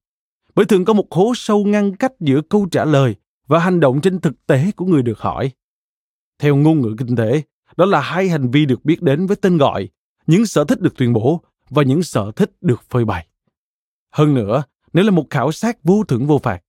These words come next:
khảo sát của chính phủ ở đây là một trường hợp như thế, rất có thể số lượng câu trả lời không trung thực sẽ rất lớn.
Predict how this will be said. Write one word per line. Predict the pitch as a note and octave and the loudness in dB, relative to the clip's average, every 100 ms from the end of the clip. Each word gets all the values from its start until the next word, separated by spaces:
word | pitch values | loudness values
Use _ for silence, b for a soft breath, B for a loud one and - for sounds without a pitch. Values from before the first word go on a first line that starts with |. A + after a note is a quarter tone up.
| _ _ _ | _ _ _
khảo | - D#3+ | -2 -2
sát | A#3 A3+ | -2 -4
của | F3 | -2
chính | G#3 G3+ | -2 0
phủ | C#3 | 0
ở | C3 D#3+ | 0 0
đây | E3 F#3 F3 | 2 2 2
là | C#3+ | 0
một | A#2+ - | -2 0
trường | D#3+ D#3+ | 2 2
hợp | B2+ - | 0 -2
như | B2 | -2
thế, | A2+ A2 C#3+ _ _ _ _ - | -2 -2 -4 _ _ _ _ -2
rất | F#3 | 0
có | G#3 | 0
thể | D#3+ C3 | -2 0
số | G3 | 0
lượng | F#3 B2 | 0 0
câu | A#2 E3+ | 0 0
trả | D#3 | 0
lời | E3 C#3 - | 0 0 0
không | A3 G3+ | -2 -2
trung | A3 G#3 | -2 -2
thực | E3+ C#3 - | -2 -2 -4
sẽ | G#2+ F#2+ | -10 -8
rất | D3 - | -8 -6
lớn. | A2+ G#2+ F3 | -6 -4 -6